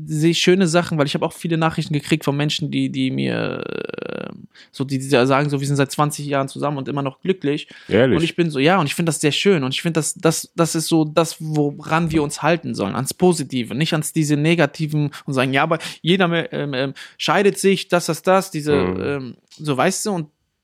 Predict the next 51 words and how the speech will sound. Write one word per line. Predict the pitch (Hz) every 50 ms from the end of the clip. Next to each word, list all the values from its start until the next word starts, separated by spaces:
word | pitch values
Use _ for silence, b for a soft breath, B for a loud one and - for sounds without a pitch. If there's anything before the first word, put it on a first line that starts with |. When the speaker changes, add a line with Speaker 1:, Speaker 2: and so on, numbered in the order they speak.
| _ _ _
Speaker 1:
das, | - 165 160 - - - -
ne, | 156 156 160 160 139
hab | 143 151
ich | 156 -
komplett | - 156 143 170 190 190 - -
abgeschaltet. | - - - 160 - 180 - 170 151
Speaker 2:
Ja. | 160
Speaker 1:
Ich | -
tu | -
das | 202 185 160 147 151
weg. | 196 240 262 - -
Speaker 2:
Was, | - 113 139 -
was | 170 156 -
ich | 143 - -
mich | 135 127 -
auch | - 113 -
frag-, | - - 107 - - -
äh, | - 113
f-, | 110 - -
äh, | - 101 104 104 101 80 85 92 95
was | 104 104 - -
mir | 110
gerade | - 101 98 -
a-, | - 85 104 -
eingefallen | 98 123 131 123 110 - - 101 101 87
ist, | 95 123 - - -
äh, | - 87 92 90
für | - -
den | 92 92 90 90 78 85 85
nächsten | 90 101 98 - - 95 -
Podcast, | - 101 104 - - - 92 -
was | - 90 -
wir | 87 85
machen | 92 98 113 101 95
können, | - - 90 87
ist: | 101 - - - B B B B B B B B B B
ähm, | - - 87 95 92 92 90 90 92 90 87 92 - - - _ _ _ _ _ _ _ _ _ _ _ _ _ _ _ _ _ _ _ _ _ _ _ _ _ _ - - - 117 - 82 85
verliert | - - - 98 104 104 135 165 180 180 - -
die | - 101 104 101
Liebe, | 95 98 120 147 165 151 156 156 160 156 156 - -
also | - 104 - 101
kann | - - - 160 180 - -
die | - 107 113 110
Liebe, | 107 110 127 147 139 143
umso | 104 120 117 107
Speaker 1:
An | 117
Speaker 2:
länger | 120 135 147
Speaker 1:
Wert. | 143 135
Speaker 2:
man | 131 127 127 -
zusammen | - 113 98 117 131 160 160 - -
ist, | - 127 151 196 - - - - -